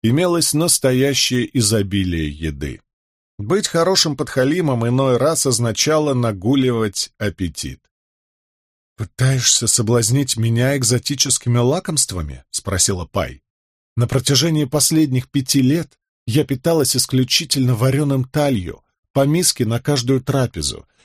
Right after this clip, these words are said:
и лишь в исключительных случаях съедала кусочек фрукта. Такому искушению я не поддамся». Лан застыл, как вкопанный. «Ты ведь не серьёзно?» Она кивнула. «Да что с тобой такое?»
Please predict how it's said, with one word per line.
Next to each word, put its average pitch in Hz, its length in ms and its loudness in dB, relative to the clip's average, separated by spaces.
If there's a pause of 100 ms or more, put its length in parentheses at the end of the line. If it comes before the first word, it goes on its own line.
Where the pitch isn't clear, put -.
и 131 60 4
лишь 151 240 2
в 143 60 -2
исключительных 151 760 -2
случаях 120 540 0
съедала 110 580 0
кусочек - 540 -4
фрукта. - 520 -12 (600)
Такому 131 440 2
искушению 120 720 -2
я 104 240 -4
не 104 140 -4
поддамся». 101 800 -4 (1000)
Лан 107 280 -2
застыл, 110 480 0
как 113 200 -4
вкопанный. 67 640 -4 (680)
«Ты 185 120 2
ведь 214 200 -2
не 220 140 2
серьёзно?» 127 800 0 (420)
Она 104 240 -2
кивнула. 98 560 -4 (560)
«Да 135 180 0
что 175 300 2
с - 120 0
тобой 185 380 2
такое?» 180 640 0